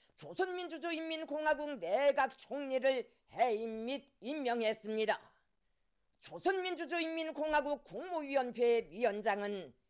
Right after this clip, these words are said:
김덕훈 동지를 조선민주주의인민공화국 내각 총리로 임명했습니다. 회의에서는 당 중앙위원회 부위원장들을 선거했습니다.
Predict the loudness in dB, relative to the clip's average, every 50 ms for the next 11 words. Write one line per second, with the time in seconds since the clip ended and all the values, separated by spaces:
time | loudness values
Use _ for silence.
0 | _ _ _ _ _ _ _ -14 -10 -6 -4 -4 0 2 2 2 2 0 -4 -6
1 | -6 -4 0 2 2 2 2 0 0 2 2 4 4 2 0 -2 -6 _ _ _
2 | _ _ -16 -14 -12 -6 -4 -2 -2 -2 -4 -4 -6 -6 -8 -6 -4 -4 -4 -4
3 | -4 -4 -4 -4 -4 -6 -4 -4 -2 2 2 2 2 2 0 -2 -2 -6 _ _
4 | -10 -4 -2 2 4 6 6 6 6 6 4 2 2 -2 -10 -10 -8 -6 -6 -2
5 | 0 0 2 2 0 -2 -4 -4 -6 -4 -4 -2 -2 -2 0 0 -2 -2 -4 -6
6 | -4 -2 -2 -2 -4 -6 -10 -16 _ _ _ _ _ _ _ _ _ _ _ _
7 | _ _ _ _ _ _ _ _ _ _ _ _ _ _ _ _ _ _ _ _
8 | _ _ _ _ _ _ _ _ _ _ _ _ _ _ _ _ _ -14 -10 -6
9 | -2 0 0 4 6 6 6 6 4 4 4 4 4 2 0 -2 -6 _ _ _
10 | _ -6 -4 -2 -2 -2 -4 -4 -2 0 0 0 2 2 0 0 0 2 2 2
11 | 2 2 0 -6 -14 -10 -6 -4 -2 0 0 -2 0 -2 -4 -4 -4 -6 -6 -6
12 | -6 -6 -6 -8 -8 -8 -6 -4 -2 -2 -2 -2 -4 -4 -6 -8 -6 -6 -4 -6
13 | -6 -8 -12 -16